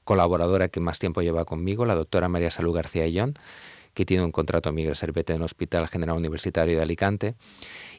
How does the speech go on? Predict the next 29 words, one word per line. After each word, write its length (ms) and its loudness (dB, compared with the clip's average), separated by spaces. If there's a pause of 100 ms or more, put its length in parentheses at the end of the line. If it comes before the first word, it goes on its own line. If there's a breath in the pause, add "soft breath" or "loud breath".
Y 140 6
en 60 6
ese 160 4
Hospital 380 2
General 260 4
Universitario 540 2
de 80 6
Alicante, 800 4
la 220 2
patita 460 2
clínica 640 2
del 200 0
enfoque 560 2
que 120 -2
siempre 320 -2
nos 160 0
ayuda 400 4
a 260 0
saber 280 2
si 100 0
lo 140 4
que 100 0
proponemos 760 0
tiene 300 0
sen-, 320 -2
mayor 500 2
o 60 2
menor 240 0
sentido, 500 0